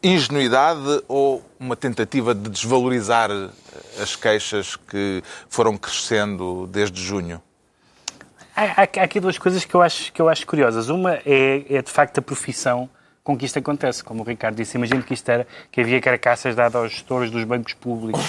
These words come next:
Speaker 2: ou outra coisa qualquer. A gente, pronto, ou de empresas, de algumas empresas públicas, nós já vamos passar aos bombeiros, a quem,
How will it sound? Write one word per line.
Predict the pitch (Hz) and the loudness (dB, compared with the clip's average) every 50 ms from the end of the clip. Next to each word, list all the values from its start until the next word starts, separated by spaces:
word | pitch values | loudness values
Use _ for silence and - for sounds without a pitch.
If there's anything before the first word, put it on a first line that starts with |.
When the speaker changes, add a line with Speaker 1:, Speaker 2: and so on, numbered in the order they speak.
| - - - - - | -6 -8 -10 -6 0
Speaker 2:
ou | - 139 | 2 2
outra | 139 135 131 | 2 2 2
coisa | 123 143 127 120 | 2 2 2 2
qualquer. | 123 160 156 - 117 110 120 | 4 2 2 4 2 2 2
A | 143 | 2
gente, | 143 160 180 170 - - - - _ _ - _ _ _ | 2 0 -2 -2 -4 -12 -18 -20 _ _ -20 _ _ _
pronto, | - 202 151 131 113 113 | 4 4 4 4 4 2
ou | 123 | 0
de | 123 131 | 0 0
empresas, | 120 110 135 131 123 127 - | 0 2 2 2 2 -2 -4
de | - - 160 143 | -6 0 4 6
algumas | 143 147 165 220 233 185 156 127 | 6 6 6 4 2 2 2 0
empresas | 127 123 135 123 120 127 - | 0 -2 -2 -2 -2 -4 -6
públicas, | - 135 131 131 127 - 131 - - - - - - _ | -4 -4 -4 -4 -4 -6 -10 -16 -18 -20 -20 -20 -6 _
nós | - 151 143 | 0 2 4
já | 139 160 | 4 4
vamos | 151 160 - | 2 2 0
passar | - - 156 - - 139 151 | -6 -8 -6 -2 -2 -2 -2
aos | - - 165 - | -2 -4 -6 -4
bombeiros, | - 160 165 156 143 131 127 123 127 120 120 123 123 - _ _ - - _ - | -2 -2 -2 0 4 4 4 4 4 0 -4 -8 -12 -16 _ _ -20 -16 _ -4
a | 131 127 | -4 0
quem, | - 143 | 2 2